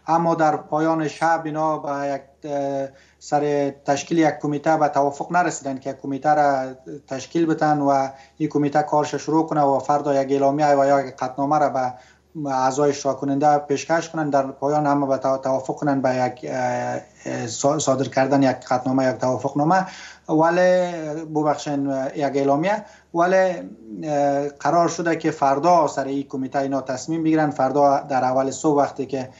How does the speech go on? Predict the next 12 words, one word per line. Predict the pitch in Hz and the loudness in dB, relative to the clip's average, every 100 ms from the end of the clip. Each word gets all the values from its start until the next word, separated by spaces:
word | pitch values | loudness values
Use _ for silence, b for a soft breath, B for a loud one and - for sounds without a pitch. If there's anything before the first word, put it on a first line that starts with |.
| B B | B B
روز | 139 131 127 | -2 -2 2
دوم، | 135 139 135 139 | 4 4 2 0
اه، | 135 127 | 0 -2
نشست | 127 160 139 - 127 | -4 -6 -4 0 -2
شروع | - 131 | 0 0
میشن، | 135 131 156 147 | 0 2 2 4
اینا | 143 139 | 4 4
اول | 139 143 | 4 2
این | 147 | 0
کار | 143 147 | 0 0
است | 151 156 - | 0 -2 -2
که | 147 | -2